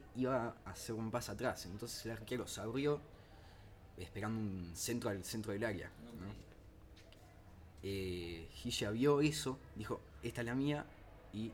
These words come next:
Speaker 1: hizo el gol. En una fracción de segundo dijo, se abrió, pum, y al poste derecho, a los pies del ar-, del arquero. Y bueno, hizo el gol, el dos a uno, que sentenció a Brasil, ¿no? Al subcampeon-, al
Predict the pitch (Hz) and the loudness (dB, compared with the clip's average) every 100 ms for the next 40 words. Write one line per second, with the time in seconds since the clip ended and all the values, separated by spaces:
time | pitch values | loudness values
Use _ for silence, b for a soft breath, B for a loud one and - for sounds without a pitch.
0 | - 98 - 98 107 110 82 - - 87 | -6 -6 -4 0 2 2 -2 -8 -10 -2
1 | 113 113 107 - 98 131 120 104 120 123 | 0 2 0 -2 -2 2 2 2 4 4
2 | 120 135 - - 117 135 139 139 117 95 | 4 0 -2 0 4 6 6 4 0 0
3 | - - 101 95 90 87 85 85 90 92 | -6 -8 -4 -2 -2 -2 -4 -4 -2 -2
4 | 92 113 110 101 101 92 87 - B B | -4 -4 -2 0 0 -2 -8 -12 B B
5 | B B 87 90 113 104 101 90 - 90 | B B -6 2 4 4 2 -2 -6 -4
6 | 87 95 92 87 76 - B B B B | -2 -2 -2 -4 -6 -12 B B B B
7 | B 101 104 101 - 104 120 123 101 104 | B 0 0 2 2 4 6 8 6 2
8 | - 104 123 113 107 104 82 80 85 98 | 0 2 2 2 0 0 -4 -6 -4 -2
9 | 87 85 - 107 95 92 80 76 - 78 | -2 -4 -4 -2 0 -2 -4 -6 -8 -8
10 | 80 82 78 - 78 | -6 -6 -8 -8 -10